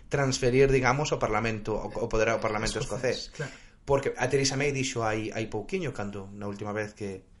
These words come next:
Speaker 1: Nicola Sturgeon suxeriu isto, que non era o momento para convocar un segundo referendo. E tamén é a perspectiva do Reino Unido é que non queren abrir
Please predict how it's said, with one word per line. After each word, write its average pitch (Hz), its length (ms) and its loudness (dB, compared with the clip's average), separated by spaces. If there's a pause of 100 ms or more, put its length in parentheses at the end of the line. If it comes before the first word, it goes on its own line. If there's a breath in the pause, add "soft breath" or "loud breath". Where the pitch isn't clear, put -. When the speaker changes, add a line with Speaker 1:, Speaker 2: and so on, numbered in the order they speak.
(140)
Speaker 1:
Nicola 104 240 -4
Sturgeon 101 400 -4
suxeriu 104 400 -4
isto, 175 400 -4 (1120 loud breath)
que 127 80 2
non 147 400 6
era 151 160 8
o 143 80 4
momento 151 480 0
para 156 240 0
convocar 135 480 2
un 107 160 -4
segundo 107 320 -4
referendo. 98 480 -8
E 95 80 -10
tamén 139 480 -2 (480 loud breath)
é 143 160 0
a 131 80 4
perspectiva 113 640 2
do 95 80 0
Reino 117 240 0
Unido 180 480 2
é 123 160 2
que 147 160 -4
non 214 80 -2
queren 120 240 -2
abrir 120 400 2